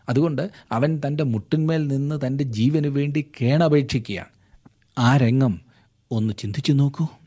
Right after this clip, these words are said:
ഭയങ്കരം തന്നെ, ഇല്ലേ? ഭയങ്കരം തന്നെ.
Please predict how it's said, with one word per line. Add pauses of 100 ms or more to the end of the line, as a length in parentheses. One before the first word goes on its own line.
(480)
ഭയങ്കരം
തന്നെ,
ഇല്ലേ? (580)
ഭയങ്കരം
തന്നെ.